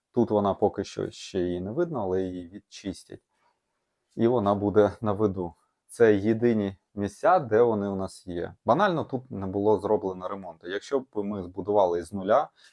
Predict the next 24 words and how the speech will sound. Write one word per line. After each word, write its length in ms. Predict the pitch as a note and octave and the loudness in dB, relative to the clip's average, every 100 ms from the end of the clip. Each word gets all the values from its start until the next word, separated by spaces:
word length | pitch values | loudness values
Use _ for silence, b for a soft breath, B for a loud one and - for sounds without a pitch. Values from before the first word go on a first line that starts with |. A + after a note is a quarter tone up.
| G2+ | 6
я 180 | A2 | 8
би 160 | G2 F#2 | 8 4
вже 420 | F2+ F2+ G#2 F2 | -2 0 4 4
від 200 | E2+ A2 | 4 -2
вхідної 560 | - - G2 B2 A2 F#2+ | -4 -6 -2 2 2 2
групи 440 | F#2+ B2+ E3+ G2+ - _ _ _ | 0 0 -2 -8 -12 _ _ _
тягнув 500 | A#2 G2 G#2+ B2+ B2 | 4 4 2 0 2
реально 380 | G#2 G#2+ G2+ F#2 | 4 4 2 0
би 180 | F2+ | -2
кабель, 480 | - A#2 C#3 D3+ G#2 - _ _ - | -2 2 2 2 -6 -8 _ _ 0
один 520 | G2 F#2 A2+ G2+ F2 _ | 0 4 4 4 -2 _
тягнув 540 | - G2 F2 G2+ C#3 C#3 - | -4 -2 -2 -4 -4 -6 0
прямо 380 | G2 G#2 G2 | 2 4 2
сюди, 460 | F2 - F#2+ F2+ D#2+ _ _ | -8 -8 -4 -2 -2 _ _
напряму 600 | G2+ F2+ - F2+ F2+ C3 | -2 -2 0 -2 -2 -6
і 100 | C#3 | -6
заводив, 540 | G2 G#2 G#2 G2+ E2+ E2 | -6 -4 0 0 0 -8
без 260 | E2 F#2+ A#2 | 0 0 0
всяких 540 | - B2 A#2+ A2 - | -6 -6 -6 -8 -8
розподільчих 640 | A2 - G2+ G#2 G2 G2+ | -8 -4 -2 -2 -6 -10
коробок, 420 | - G2 G2 F2+ E2+ | -10 -4 -4 -4 -4
без 220 | F#2 - | -4 -4
цього 260 | - G2+ F#2+ | -10 -10 -10
геморою. 420 | G2+ G2+ F#2 D#2+ | -10 -4 -2 -4